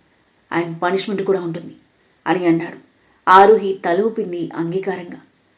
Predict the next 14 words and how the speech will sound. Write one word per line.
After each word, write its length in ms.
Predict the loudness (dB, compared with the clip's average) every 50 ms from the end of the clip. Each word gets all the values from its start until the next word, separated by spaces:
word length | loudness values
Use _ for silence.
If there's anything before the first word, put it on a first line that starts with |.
| _ _ _ _ _ _ _ _ -10
"ఇప్పుడు 280 | -10 -8 -2 0 0 0
నువ్వు 260 | 0 -2 -2 -2 -2
నా 240 | -2 -2 -4 -6 -6
డ్యూటీస్ 400 | -2 2 2 2 2 0 -4 -4
చూసుకోవాలి. 440 | -6 -6 -6 -8 -6 -6 -6 -6 -8 -12 _ _ _ _ _ _ _ -8 -2 0
So 200 | 0 0 0 -2 -6 -12 _ _ _ 2
ఫస్ట్ 280 | 2 2 2 0 -4
నేను 160 | -2 -2 0
రాగానే 520 | 0 2 0 0 0 -2 -6 -4 -4 -4 -4 -6 -12 _ _ _ _ _ _ -12 -6
నువ్వు 120 | -6 -4
నా 80 | -4 -4
కాఫీ 360 | -4 -2 -2 -2 -2 -2 -4
తీసుకురావాలి. 560 | -6 -8 -10 -10 -8 -8 -6 -6 -6 -8 -12 -16 _ _ _ _ _ _ _ _ _ _ _ _
స్వయంగా 760 | -16 -6 -2 -2 -2 -2 -4 -6 -6 -6 -6 -6 -6 -10